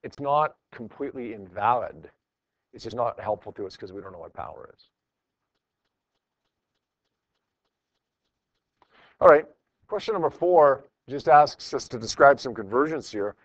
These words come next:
We're not really, uh, asking, they're not asking us to solve for any numbers or anything here. A javelin is thrown at a speed of twenty meters per second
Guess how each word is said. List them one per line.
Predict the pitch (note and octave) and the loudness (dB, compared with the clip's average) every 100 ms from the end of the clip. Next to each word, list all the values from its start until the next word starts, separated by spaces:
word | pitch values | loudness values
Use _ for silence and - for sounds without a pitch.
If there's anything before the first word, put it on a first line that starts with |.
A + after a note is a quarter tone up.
| _ - | _ -2
We're | |
not | D3 C#3 | 2 4
really, | C3 B2 A#2+ | 4 2 0
uh, | A2 G2 F#2 - | -2 -2 -8 -16
asking, | - B2+ - B2 G#2+ - - F2+ | -2 -2 -2 -12 -16 -18 -20 -14
they're | A#2+ B2 | -8 -4
not | B2 | -2
asking | A#2 A2 A#2+ | -2 -6 -10
us | G#2 - | -12 -14
to | - | -20
solve | - A2 A2+ - | -4 0 0 -4
for | G#2+ | -12
any | G2+ | -10
numbers | G2+ B2 B2 G2+ | -12 -8 -8 -8
or | G2 | -14
anything | F2+ F#2 | -14 -18
here. | F2+ G2 - _ _ _ _ | -16 -16 -18 _ _ _ _
A | A2+ | 4
javelin | C#3+ D#3+ E3 | 10 10 8
is | C#3 - | -2 -4
thrown | D3+ C#3+ | -4 -4
at | C3 | -6
a | |
speed | B2 C#3 | -8 -6
of | A#2 | -8
twenty | - C#3+ | -8 -8
meters | C#3+ C3 B2 | -6 -8 -10
per | B2+ | -14
second | - C3 B2+ | -4 -4 -4